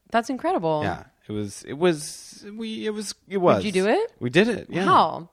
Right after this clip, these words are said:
Speaker 2: Yeah, it
Speaker 1: That's
Speaker 2: was intense.
Speaker 1: amazing.
Speaker 2: Yeah, we did it, like, real, real sloppy, and, like, we wrote about it, and,
Speaker 1: That's
Speaker 2: like, it was
Speaker 1: great.
Speaker 2: great. Yeah.
Speaker 1: Wow.
Speaker 2: Yeah.
Speaker 1: That's amazing, Ben.
Speaker 2: That was cool.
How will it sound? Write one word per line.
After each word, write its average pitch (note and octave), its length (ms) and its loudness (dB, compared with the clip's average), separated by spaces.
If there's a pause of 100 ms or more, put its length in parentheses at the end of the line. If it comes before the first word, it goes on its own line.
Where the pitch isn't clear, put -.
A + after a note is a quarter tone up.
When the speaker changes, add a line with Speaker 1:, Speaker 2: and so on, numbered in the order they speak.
Speaker 2:
Yeah, F3 220 0
it - 0 - (100)
Speaker 1:
That's - 60 0
Speaker 2:
was C3+ 120 2
intense. A4 300 4
Speaker 1:
amazing. G3 340 4
Speaker 2:
Yeah, E3+ 180 2
we A#2+ 160 0
did D#3+ 200 2
it, E3 120 2
like, D3+ 360 2 (560)
real, C#3+ 400 4
real C#3 220 2
sloppy, D3 600 -4
and, F#2+ 140 -6
like, G2 160 -4
we G#2+ 100 0
wrote A2 220 2
about D#2+ 260 -8
it, G1+ 160 -18 (140)
and, G#2+ 160 -2
Speaker 1:
That's G#2 100 0
Speaker 2:
like, G2+ 140 0
it F4+ 180 4
was F#3+ 180 4
Speaker 1:
great. - 20 -4
Speaker 2:
great. D3 340 -6
Yeah. G#2+ 240 -8 (100)
Speaker 1:
Wow. A3 460 -4 (140)
Speaker 2:
Yeah. B2+ 280 -6
Speaker 1:
That's A#3+ 160 -16
amazing, B3+ 420 -8
Ben. - 240 -16 (200)
Speaker 2:
That - 120 -6
was F#2+ 140 -6
cool. A2 400 -4